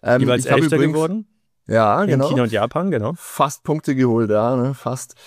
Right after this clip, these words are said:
Speaker 1: Ähm, ich hab übrigens, wenn wir uns nicht ganz einig waren, hab ich immer die höhere Note genommen. Also wenn's eine acht und eine neun ist, wie hier in China, dann hab ich, ähm, in der Heatmap einfach die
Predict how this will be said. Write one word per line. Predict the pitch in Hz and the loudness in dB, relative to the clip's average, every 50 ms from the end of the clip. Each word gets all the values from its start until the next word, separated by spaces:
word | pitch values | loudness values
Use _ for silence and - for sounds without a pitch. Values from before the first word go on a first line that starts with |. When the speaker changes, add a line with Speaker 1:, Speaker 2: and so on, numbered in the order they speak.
| - _ _ - | -20 _ _ -2
Speaker 1:
Ähm, | - 113 117 120 123 123 120 - | 0 2 2 2 0 -2 -2 -4
ich | 120 120 - | -6 -2 0
hab | 160 131 - | 0 0 0
übrigens, | 208 165 160 165 185 196 190 - - | -2 0 0 0 0 0 -2 -2 -2
wenn | 139 147 160 156 143 | 0 0 0 0 0
wir | 151 170 160 | 0 0 0
uns | 160 151 - - | 0 -4 -6 -6
nicht | 156 165 160 - | -6 -8 -6 -6
ganz | 143 151 151 - | -6 -6 -4 -4
einig | - 127 147 170 151 151 | -6 -4 -4 -4 -2 0
waren, | 127 127 131 151 156 | 0 0 0 0 -2
hab | 147 139 | -2 -2
ich | 143 139 117 | -2 -4 -4
immer | 143 143 | -4 -2
die | 131 139 131 | 0 0 2
höhere | 127 131 143 143 127 107 | 2 2 2 2 0 -2
Note | 101 101 104 - 110 | -2 -4 -4 -4 -4
genommen. | 95 101 101 104 101 104 | -2 -2 0 0 0 0
Also | 110 110 110 110 | 0 -2 0 0
wenn's | 123 131 135 - | 0 -2 -2 -2
eine | - 110 131 139 - - | -4 -2 -2 -2 -2 -2
acht | 151 151 - - | -6 -6 -6 -6
und | 151 147 | -6 -4
eine | 113 131 123 120 | -2 -2 0 0
neun | 127 139 165 185 196 | 0 0 0 0 -2
ist, | 202 196 - | -4 -4 -4
wie | 143 139 | -6 -2
hier | 139 147 156 151 | -2 0 0 0
in | 139 139 | 0 -2
China, | 131 - 165 165 180 175 151 | -4 -6 -4 -2 0 0 0
dann | 143 135 131 | 0 0 0
hab | 131 131 135 | 0 0 -2
ich, | 143 135 - - | -4 -6 -6 -4
ähm, | - 127 127 131 135 127 - | 0 2 2 2 0 0 -2
in | - 180 | -2 -2
der | 170 151 | 0 0
Heatmap | 127 131 151 147 - 147 135 - | 0 -2 -4 -4 -4 -4 -4 -2
einfach | 92 113 127 - - 131 131 - | -2 -2 -2 -2 -2 -4 -4 -8
die | - - 127 123 123 123 123 | -6 -2 0 2 2 2 2